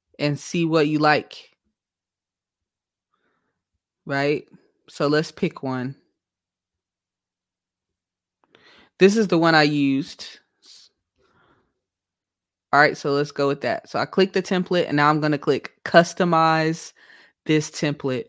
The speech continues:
on the right-hand side, that purple button. It's gonna allow me to customize. Okay. Now,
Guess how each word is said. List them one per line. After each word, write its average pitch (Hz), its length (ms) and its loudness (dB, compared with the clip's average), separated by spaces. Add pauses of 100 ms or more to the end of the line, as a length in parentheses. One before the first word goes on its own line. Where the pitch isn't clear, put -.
on 135 200 -4
the 131 100 -2
right-hand 151 520 2
side, 135 440 -2
that 135 200 -6
purple 147 340 -2
button. 139 520 -6 (1900)
It's - 120 -20
gonna 143 180 0
allow 139 200 2
me 139 120 0
to 139 80 -4
customize. - 1040 -8 (1700)
Okay. 139 460 -2 (800)
Now, 147 480 0